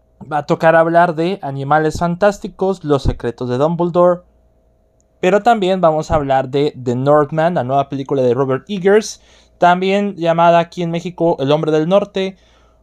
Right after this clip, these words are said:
o como los memes lo diría, El Norteño. Para nosotros, los regios, el nombre real de la película. Pero para esta ocasión,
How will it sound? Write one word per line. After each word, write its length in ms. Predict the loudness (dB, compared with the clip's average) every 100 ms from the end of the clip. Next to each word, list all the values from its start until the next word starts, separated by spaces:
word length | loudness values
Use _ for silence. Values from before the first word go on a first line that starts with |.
| 0
o 360 | 2 2 0 -2
como 240 | 0 2
los 180 | 2 2
memes 260 | 0 -2 0
lo 120 | -2
diría, 480 | -2 0 0 0 _
El 280 | 2 2 2
Norteño. 640 | 0 0 -4 -4 -8 -16 _
Para 240 | 2 4 2
nosotros, 600 | 0 -2 0 0 -2 -2
los 120 | -2
regios, 520 | 0 -2 -2 -4 -4
el 160 | -4 0
nombre 320 | 0 0 0
real 420 | -2 -4 -4 -6 -10 _
de 100 | -12
la 120 | -10
película. 480 | -14 -16 -16 -20 -20 _ _ _ _ _ _ _ _ _ _ _ _ _ _ _
Pero 240 | -2 0 2
para 180 | 2
esta 220 | 2 0 -2
ocasión, 600 | 0 0 2 0 0